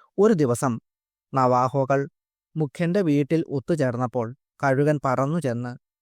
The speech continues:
ആ കുട്ടിയുടെ തലയ്ക്കു മീതെ വട്ടമിട്ടു. "എന്നെ കൊല്ലരുതേ," ആ കുട്ടി പേടിച്ച് കരഞ്ഞു. "ഞാൻ നിന്നെ ഉപദ്രവിക്കാൻ വന്നതല്ല. നിന്നോടെനിക്ക് സഹതാപമുണ്ട്.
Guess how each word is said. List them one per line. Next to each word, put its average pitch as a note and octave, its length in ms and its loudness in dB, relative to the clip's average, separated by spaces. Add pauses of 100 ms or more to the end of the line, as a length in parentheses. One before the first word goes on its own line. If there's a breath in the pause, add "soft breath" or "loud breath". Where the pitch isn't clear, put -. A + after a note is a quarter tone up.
(300)
ആ D3+ 120 0
കുട്ടിയുടെ D#3 580 0 (160)
തലയ്ക്കു C3 400 -2
മീതെ C3+ 300 0
വട്ടമിട്ടു. A#2+ 600 -6 (640)
"എന്നെ D3+ 320 0
കൊല്ലരുതേ," C#3+ 760 0 (640)
ആ A#2+ 160 0
കുട്ടി B2+ 460 -8 (400)
പേടിച്ച് C3+ 600 -2 (320)
കരഞ്ഞു. A#2+ 440 -8 (1040)
"ഞാൻ C#3+ 360 2
നിന്നെ C#3 280 2
ഉപദ്രവിക്കാൻ C3 720 0
വന്നതല്ല. A#2+ 600 -4 (840)
നിന്നോടെനിക്ക് D3 720 0
സഹതാപമുണ്ട്. C3 840 -4